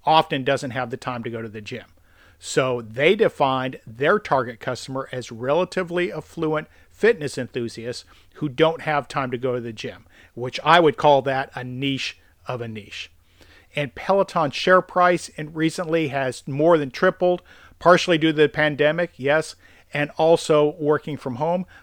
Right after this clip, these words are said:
but also clearly due to the fact that they identified their ideal niche and put 'em on a subscription basis. And if you're stuck trying to come up with a recurring revenue model that'll work for your industry,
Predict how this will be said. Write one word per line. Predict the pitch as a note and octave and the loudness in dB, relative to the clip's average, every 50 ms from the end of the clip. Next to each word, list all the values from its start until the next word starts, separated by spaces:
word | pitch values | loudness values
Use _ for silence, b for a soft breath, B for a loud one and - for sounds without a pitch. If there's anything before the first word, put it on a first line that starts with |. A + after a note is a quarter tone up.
| B B | B B
but | - D3+ - - | -10 -8 -6 -2
also | E3 E3+ G#3 G#3 - - F#3 D#3+ | 2 4 4 4 2 2 0 0
clearly | - - - - - G#3 A3+ A#3+ A#3 A3+ G3+ D#3+ C3+ | -2 -2 -12 -10 -4 0 2 4 4 4 4 2 0
due | B2 C#3+ C#3 | 0 -2 -2
to | B2+ B2+ | -2 -4
the | A2+ B2 A#2+ | -6 -6 -8
fact | - B2 A2 A2+ A#2+ - _ b b b b b | -8 -8 -8 -8 -10 -12 _ b b b b b
that | - C#3 C3 - | -6 -6 -4 -2
they | - C#3 C#3 | 0 0 0
identified | C3 B2+ A#2+ C3 B2+ B2+ A#2+ - - B2+ B2 B2 A#2+ | 0 -2 -4 -6 -6 -6 -6 -6 -4 -4 -4 -4 -6
their | A2+ B2+ A#2+ A2+ - - | -8 -10 -12 -10 -10 -8
ideal | B2+ C3 C#3+ D3+ D#3+ F3 F#3+ F#3+ | -6 -6 -6 -4 -2 -2 -2 -2
niche | F3 D3+ C3 B2 B2+ - - - b b b b | -2 -4 -4 -4 -4 -8 -12 -14 b b b b
and | - C3 A2+ | -14 -14 -10
put | - - C#3+ B2+ | -6 -4 -4 -4
'em | B2+ A#2+ B2 | -4 -4 -6
on | B2 B2 A#2+ | -6 -6 -8
a | A2+ | -10
subscription | - - C3 - - - - A#2+ A2+ - - - A#2+ | -12 -14 -16 -16 -14 -10 -10 -10 -10 -10 -10 -12 -12
basis. | G#2+ A#2+ G#2+ G#2 - - - G#2+ - - - b b b b b b b b b b b b b | -10 -12 -14 -14 -16 -18 -20 -20 -20 -20 -20 b b b b b b b b b b b b b
And | - B2 B2+ C3 C3 | -10 -8 -6 -6 -6
if | B2+ - - | -6 -6 -4
you're | D#3 G#3 B3+ A#3 | -2 0 0 0
stuck | - - - - D3+ - - | 0 0 4 4 4 4 2
trying | - F#3 F3+ E3 | 0 0 0 0
to | D3 | 0
come | - - D#3+ D#3 D3+ | -2 -4 -4 -2 0
up | D3+ D3 - - | 0 -2 0 0
with | D3+ C#3 - C#3+ | -2 -2 -2 -2
a | |
recurring | C3 B2+ A#2+ - - - E3+ D#3 D3 C#3 | -6 -8 -8 -8 -6 -4 -2 -2 -2 0
revenue | C#3 C#3+ C#3 C3+ C3 C3 | 0 0 0 0 -4 -6
model | C3 C3 C3 C3+ C3 B2+ B2 | -4 -2 -2 -2 -2 -2 -4
that'll | A#2+ B2 A#2+ A#2 A#2 | -4 -6 -6 -6 -6
work | A#2 C3+ C3+ - - | -4 -6 -6 -6 -6
for | - C3 | -8 -6
your | B2 C3 E3+ D#3+ | -6 -6 -6 -4
industry, | D#3 E3 E3 E3+ D3+ - - E3+ D#3+ D#3+ E3 - | -4 -4 -4 -4 -6 -6 -6 -6 -4 -4 -6 -8